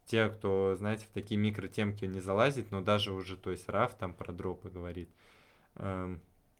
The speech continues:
и то, что я вот вам раньше там рассказывал, э,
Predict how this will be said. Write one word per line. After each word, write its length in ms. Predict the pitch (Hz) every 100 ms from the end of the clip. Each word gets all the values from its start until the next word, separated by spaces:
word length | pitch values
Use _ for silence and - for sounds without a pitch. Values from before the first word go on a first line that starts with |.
| _ _ _ -
и 80 | 101
то, 140 | 110
что 180 | 107 101
я 220 | 95 110
вот 180 | 117 101
вам 240 | 92 92 92
раньше 320 | 98 95 -
там 180 | 90 87
рассказывал, 1040 | 92 - 98 98 92 90 87 85 85
э, 20 | 85